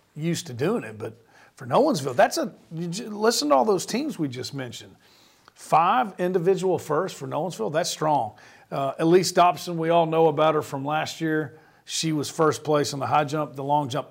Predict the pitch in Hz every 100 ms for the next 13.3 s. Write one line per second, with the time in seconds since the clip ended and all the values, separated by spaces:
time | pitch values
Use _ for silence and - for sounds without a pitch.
0 | - 160 185 185 208 220 214 - - _
1 | - 143 185 180 151 190 190 185 - -
2 | _ _ _ _ 165 156 180 175 - 160
3 | 139 127 120 135 143 131 131 123 135 139
4 | 131 - _ _ _ - - 180 185 185
5 | 175 160 151 127 120 _ 139 151 151 -
6 | 165 151 143 123 - 147 131 120 135 139
7 | 131 117 131 120 139 131 123 131 123 120
8 | 113 127 127 120 131 127 127 123 123 113
9 | - 131 127 123 _ 117 - 123 120 123
10 | 120 110 _ _ _ _ - 127 123 120
11 | - - 147 143 160 160 165 127 127 123
12 | 110 110 98 - 107 117 - - - 147
13 | 139 120